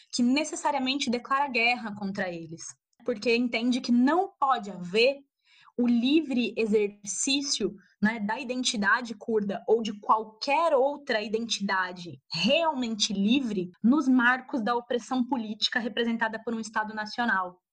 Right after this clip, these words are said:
Então, necessariamente, pra efetivação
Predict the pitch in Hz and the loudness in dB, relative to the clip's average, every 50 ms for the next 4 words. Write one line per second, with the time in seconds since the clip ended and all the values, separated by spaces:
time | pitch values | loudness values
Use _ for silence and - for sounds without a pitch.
0 | _ _ _ _ _ _ _ _ _ - 202 196 208 208 214 226 247 254 262 254 | _ _ _ _ _ _ _ _ _ 2 2 2 4 2 0 0 0 -2 -6 -8
1 | 262 247 202 - - - - - 208 208 226 254 294 302 - 311 302 - 294 247 | -10 -10 -10 -12 -14 -18 -2 0 2 2 4 2 2 0 -2 -6 -2 0 0 0
2 | 226 220 214 208 220 247 269 277 262 - 202 202 - - _ _ _ _ 240 233 | 0 -4 -6 -4 -2 -2 -2 0 -2 -2 -2 -4 -8 -16 _ _ _ _ -4 -2
3 | 247 262 277 302 - - 320 320 - 294 254 277 269 269 - - - 220 202 190 | -2 -2 -4 -6 -6 -8 -6 -4 -2 -2 0 0 -2 -2 -6 -8 -4 -2 -2 -2
4 | 185 180 180 - | -2 -6 -8 -10